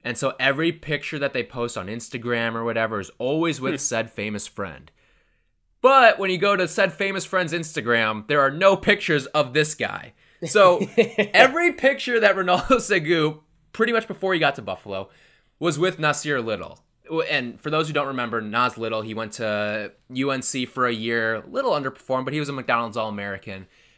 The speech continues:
Speaker 1: And then now he's in the N B A with the Portland Trail Bla-, Blazers. And so you look at Nas's Instagram, and he's got, like, one picture with this dude.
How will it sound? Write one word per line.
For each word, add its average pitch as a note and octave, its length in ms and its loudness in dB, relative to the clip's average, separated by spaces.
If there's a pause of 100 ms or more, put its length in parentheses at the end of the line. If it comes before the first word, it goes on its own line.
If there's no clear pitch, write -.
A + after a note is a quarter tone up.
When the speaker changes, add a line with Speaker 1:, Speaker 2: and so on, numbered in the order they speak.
(140)
Speaker 1:
And B2+ 260 -4
then A2 500 -6
now C3 160 0
he's C3 120 -4
in C3+ 60 -8
the B2+ 100 -4
N A#2+ 120 -6
B A2 120 -6
A A2 60 -2
with G#2+ 100 -8
the - 60 -18
Portland F#2+ 300 -10
Trail F#2 200 -10
Bla-, D#2+ 220 -14
Blazers. F#2 500 -16 (460)
And C3 180 -2
so A#2+ 520 2 (960)
you F3+ 140 2
look F#3+ 180 2
at D#3 440 4
Nas's D#3+ 920 0
Instagram, A#2+ 680 -2
and A2 80 -6
he's C3 200 -8
got, C#3+ 160 -2
like, G2+ 200 -10
one F#2+ 200 -10
picture E2 400 -16
with E2 120 -18
this F2+ 140 -16
dude. A#1 300 -16